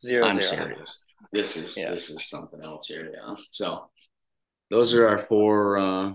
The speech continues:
Speaker 2: just kind of fun games. Again, you'll see 'em on the, you'll see 'em on the, uh, sh-, sheet we made, and we'll post so you can see all the bets, break it down. You have all the odds right there, total
Speaker 1: Yeah.
Speaker 2: odds, parlays, you got everything. It's, it's pretty cool,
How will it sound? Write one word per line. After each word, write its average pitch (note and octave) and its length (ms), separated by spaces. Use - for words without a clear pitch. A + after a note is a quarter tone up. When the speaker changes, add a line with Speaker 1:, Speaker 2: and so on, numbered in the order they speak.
Speaker 2:
just G2 160
kind F#2+ 160
of F2+ 100
fun F#2+ 220
games. F#2 340
Again, F2+ 320
you'll F2+ 140
see F#2 260
'em F2 160
on E2+ 220
the, E2 220
you'll F#2 180
see F#2 260
'em F2 140
on F2+ 260
the, E2+ 400
uh, A1+ 480
sh-, - 220
sheet - 380
we F2 100
made, E2+ 320
and E2+ 100
we'll E2+ 160
post E2+ 400
so - 80
you E2+ 140
can E2+ 120
see E2+ 200
all E2+ 160
the E2 60
bets, D#2 420
break F2 240
it D#2+ 100
down. E2+ 280
You E2+ 80
have E2 160
all F2+ 200
the D#2 140
odds E2+ 320
right F2 240
there, F2 320
total F2 300
Speaker 1:
Yeah. E2+ 60
Speaker 2:
odds, E2+ 180
parlays, E2+ 600
you E2+ 80
got E2+ 160
everything. - 460
It's, F#2 200
it's - 180
pretty E2+ 320
cool, E2 380